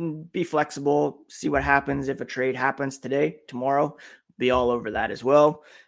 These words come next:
Uh, so do subscribe so that whatever happens, it's dropped right into your feeds and on YouTube. Uh, thank you for a great week here on the podcast. Uh, very excited to see what the Bruins do over the weekend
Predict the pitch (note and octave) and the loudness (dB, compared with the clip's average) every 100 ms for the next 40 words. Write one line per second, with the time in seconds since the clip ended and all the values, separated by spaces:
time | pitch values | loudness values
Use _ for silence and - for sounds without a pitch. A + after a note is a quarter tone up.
0 | _ A#2+ B2 A#2 - C3 D3 D#3+ D3+ D3 | _ 0 2 0 -4 2 6 6 6 -2
1 | B2+ - A#2+ A#2 A#2 - A#2+ A#2 - _ | -2 -2 0 0 -2 -6 -2 -2 -2 _
2 | _ _ _ _ _ _ - C3+ D3 D3 | _ _ _ _ _ _ -4 2 4 4
3 | C3+ C3 B2 A#2 A2 A#2+ A2+ - C3 B2 | 4 2 2 -2 -10 -12 -14 -4 -2 -2
4 | - C3 C3+ - B2+ A#2 A2+ - D3+ D3 | -2 0 0 -2 -6 -6 -8 0 4 4
5 | C3+ - A#2 B2 A2+ - A2+ G#2+ A2 A#2 | 0 -8 -4 -2 -4 -2 -2 -4 -6 -8
6 | - - - - - _ _ _ _ _ | -8 -10 -10 -12 -20 _ _ _ _ _
7 | _ _ _ - - A2 G2+ G#2+ - - | _ _ _ -10 -6 -4 -4 -6 -6 -4
8 | C#3+ C#3 C#3 C3+ C3+ - A#2+ A#2 B2+ C3+ | -4 -2 -2 -4 -8 -4 -4 -2 -2 0
9 | D3 D3+ - D3 C#3+ - C#3+ C#3 C3+ C#3 | 0 0 -2 -4 -4 -2 2 2 2 2
10 | C3+ - - _ - - - _ - A2+ | 2 -2 -16 _ -20 -20 -20 _ -6 -2
11 | A#2+ A#2+ C#3 C3+ - C#3 C#3 C3 - C#3+ | -2 -2 0 -2 -2 -2 0 -4 -4 -2
12 | C#3 C3 D3+ - _ B2+ C#3+ D3 C#3 C3 | 0 2 0 -2 _ -4 0 0 -2 2
13 | D#3+ D#3+ D3 C3+ C3 F3+ G3 G#3 A#3+ | 2 2 -2 0 0 2 2 0 -2